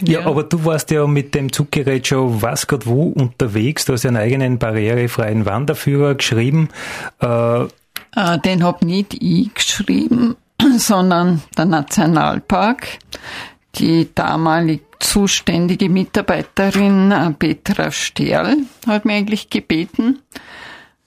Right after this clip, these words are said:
Speaker 1: Ähm, der Techniker und Fotograf war der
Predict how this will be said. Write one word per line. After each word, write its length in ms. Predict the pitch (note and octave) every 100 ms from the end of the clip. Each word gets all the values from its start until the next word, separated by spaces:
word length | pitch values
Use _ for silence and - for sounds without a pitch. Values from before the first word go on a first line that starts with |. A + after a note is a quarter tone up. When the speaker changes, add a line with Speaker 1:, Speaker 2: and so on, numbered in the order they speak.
| _ - D4
Speaker 1:
Ähm, 800 | - - D#3+ E3 E3 E3 E3 D#3+ - - _ _ _ _ _ -
der 180 | E3+
Techniker 840 | - D3 - B3 G#3+ - - A#3 C#4 - - B3+
und 180 | F#3+ E3+
Fotograf 760 | F3 - - E3 D#3+ E3 -
war 340 | - E3+ E3 D#3+
der 500 | - D#3 D#3+ D#3